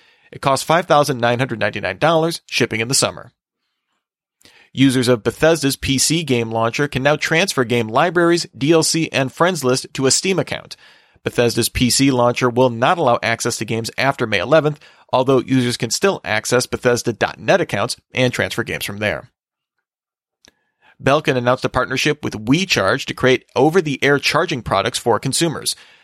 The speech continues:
This will use infrared beams to send up to one watt of power with a forty-foot range. WeCharge co-founder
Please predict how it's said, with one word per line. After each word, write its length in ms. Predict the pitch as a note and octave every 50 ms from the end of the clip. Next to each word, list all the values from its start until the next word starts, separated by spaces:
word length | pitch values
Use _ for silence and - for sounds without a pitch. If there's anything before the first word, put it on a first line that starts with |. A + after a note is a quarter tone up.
| _ _ _ _ -
This 200 | C3 B2 - -
will 100 | B2+ A#2+
use 240 | A2+ A#2 A#2 - -
infrared 440 | C#3 C#3 - C3 A#2+ A#2 A2 G2+ A#2
beams 360 | D3 F3 F3 C3 C3+ D3+ -
to 100 | - A#2
send 240 | - - C#3 B2 - - -
up 180 | E3 G3+ -
to 100 | - G3
one 280 | C3+ A#2 D3+ F3+ F#3 C#3+
watt 180 | D3 D#3+ D3+
of 120 | A#2+ - -
power 420 | - - A3 F#3+ B2 G#2+ B2+ D3 -
with 200 | C3 D#3 F3 -
a 60 | - -
forty-foot 420 | - B2 F#2+ G2+ A2+ - C3 -
range. 380 | B2+ C#3+ D#3+ C3 D#2+ E2 - - - _ _ _ _ _ _ _ _ _ _ _ _ -
WeCharge 460 | - B2+ C3 - - C3 A#2+ A#2 - -
co-founder 600 | - F3 G3+ - - G#2 G2+ G#2+ G#2+ B2 -